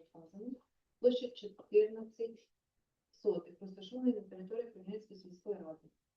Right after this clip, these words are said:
для іншого сільськогосподарського призначення за рахунок земель запасу комунальної власності Кремлівської сільської ради.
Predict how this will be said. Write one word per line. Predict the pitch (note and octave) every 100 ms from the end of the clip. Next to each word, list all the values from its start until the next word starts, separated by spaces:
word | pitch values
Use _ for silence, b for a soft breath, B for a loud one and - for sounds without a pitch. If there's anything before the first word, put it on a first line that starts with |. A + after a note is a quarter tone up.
| _
для | F#3 G3+
іншого | G3+ F#3 F3+ - A#3 B3
сільськогосподарського | A3 F#3+ G#3 G#3+ A#3 G3+ F#3 F#3
призначення | F3+ E3+ E3+ F3+ A3 A3
за | F#3
рахунок | F#3+ A3+ A#3 A#3
земель | F#3+ F3 E3+
запасу | E3 B3 B3
комунальної | - F#3 F3+ G#3 F#3+
власності | F#3 G#3 A#3 - _
Кремлівської | F3 F3 G#3 - F3
сільської | _ _ G3+ F#3+
ради. | D3+ D3+